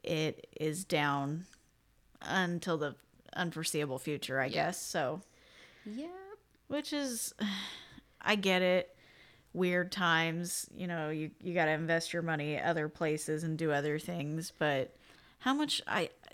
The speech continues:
Speaker 1: I mean, they didn't mention how much it cost to run the ghost cam, but <sighs> I almost wanna ask and be like, "So, <laughs> what's it gonna take to get that back online?" <laughs>
Speaker 2: Right. We'll, uh,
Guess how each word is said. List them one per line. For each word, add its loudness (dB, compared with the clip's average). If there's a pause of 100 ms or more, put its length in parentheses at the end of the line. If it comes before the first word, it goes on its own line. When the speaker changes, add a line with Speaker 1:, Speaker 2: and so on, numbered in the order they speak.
(200)
Speaker 1:
I -2
mean, 2
they 8
didn't 4
mention 0
how 0
much -2
it 0
cost 0
to 0
run 2
the -2
ghost -2
cam, 0
but 0 (1200)
<sighs> -2
I 6
almost 4
wanna 6
ask 4
and -4
be 0
like, 0
"So, 2 (300)
<laughs> -20
what's -2
it -6
gonna 2
take 0
to -2
get -2
that 2
back 2
online?" 2 (160)
<laughs> 0
Speaker 2:
Right. 0
We'll, 0
uh, -2